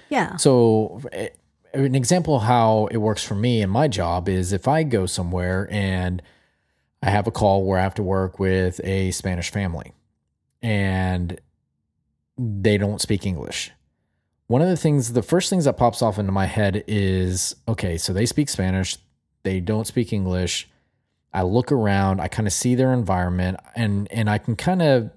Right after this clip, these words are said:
Speaker 2: now that I've done this for a while, I can kinda generally get an idea of, are they from Mexico, Guatemala? And, and I can almost see a lot of the cultural differences there as
Speaker 1: Mm-hmm.
Speaker 2: well.
Speaker 1: Mm-hmm.
Speaker 2: So with their culture and their language, I'm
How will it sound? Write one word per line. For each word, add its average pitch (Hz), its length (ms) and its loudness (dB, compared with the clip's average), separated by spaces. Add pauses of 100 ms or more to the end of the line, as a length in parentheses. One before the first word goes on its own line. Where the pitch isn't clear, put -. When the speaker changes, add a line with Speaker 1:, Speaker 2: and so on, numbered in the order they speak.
(140)
Speaker 2:
now 127 440 2
that 156 80 4
I've 117 100 0
done 110 140 2
this 101 120 -2
for - 120 -4
a 92 40 0
while, 92 220 2
I 101 80 2
can 104 120 -4
kinda 143 300 0
generally 104 440 0
get 95 120 -2
an 95 80 0
idea 92 300 -2
of, 87 180 -8 (420)
are 87 80 -4
they 85 300 -4 (160)
from 87 180 -4
Mexico, 110 720 0
Guatemala? 104 760 0 (540)
And, 95 600 -2
and 113 140 -2
I 113 100 2
can 110 180 -2
almost 120 680 0
see 113 240 2
a 104 100 0
lot 101 220 2
of 90 80 -2
the 95 80 -4
cultural 98 400 -4
differences 101 600 0
there 226 200 2
as 202 140 2
Speaker 1:
Mm-hmm. 98 100 0
Speaker 2:
well. - 300 0 (240)
Speaker 1:
Mm-hmm. 190 160 -2
Speaker 2:
So 123 160 4
with 98 380 0
their 92 340 -2 (120)
culture 107 680 -2 (180)
and 95 400 0
their 90 240 -2
language, 98 680 0
I'm 104 240 0